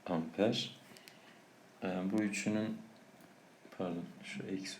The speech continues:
olacak. Ee, bu üçünün toplamı da, e, yüz on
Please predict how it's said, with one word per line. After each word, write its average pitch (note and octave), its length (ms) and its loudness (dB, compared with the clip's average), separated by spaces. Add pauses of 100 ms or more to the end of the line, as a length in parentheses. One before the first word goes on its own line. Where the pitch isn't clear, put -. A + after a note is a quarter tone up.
olacak. - 540 -6 (1040)
Ee, F#2+ 240 4
bu A2 100 10
üçünün A2 360 6
toplamı G#2 560 4
da, G#2 220 6 (3250)
e, G#2 100 4
yüz F#2+ 480 8
on G#2+ 340 4